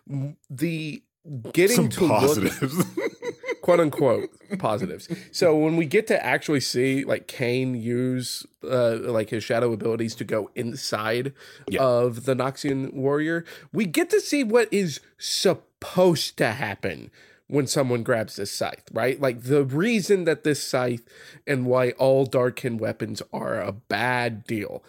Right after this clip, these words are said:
Speaker 1: we
Speaker 2: Mm-hmm.
Speaker 1: get to see what is supposed to happen, which is that he doesn't get to see anything of the guard. He doesn't see anything of, that guy was dead. From the
Speaker 2: Yeah.
Speaker 1: moment he grabbed it, he was dead.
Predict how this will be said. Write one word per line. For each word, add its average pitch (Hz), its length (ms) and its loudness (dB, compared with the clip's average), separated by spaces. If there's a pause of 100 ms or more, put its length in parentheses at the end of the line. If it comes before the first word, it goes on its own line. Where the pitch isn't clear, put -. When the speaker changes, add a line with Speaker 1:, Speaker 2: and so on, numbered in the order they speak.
(140)
Speaker 1:
we 139 120 0
Speaker 2:
Mm-hmm. 139 80 -2
Speaker 1:
get - 200 0
to 175 120 -2
see 160 440 -2
what 131 240 2
is 117 100 -4
supposed 113 300 -4
to 107 80 -2
happen, 104 300 -4
which 117 200 -2
is 123 220 -4 (340)
that 151 180 2
he 170 140 2
doesn't 226 480 0
get 240 220 2
to 254 120 2
see 214 320 0
anything 196 540 4 (100)
of 139 320 0
the 143 120 0
guard. 120 580 0
He - 160 -6
doesn't 208 380 2
see 214 280 0
anything 185 460 2
of, 135 160 0 (220)
that 226 240 2
guy 277 200 4
was 208 240 2
dead. 131 540 -2
From - 200 0
the 147 60 4
Speaker 2:
Yeah. 135 60 0
Speaker 1:
moment 214 400 2
he 208 140 -2
grabbed 151 360 2
it, 139 240 0
he 180 200 -2
was 151 260 -2
dead. - 400 -6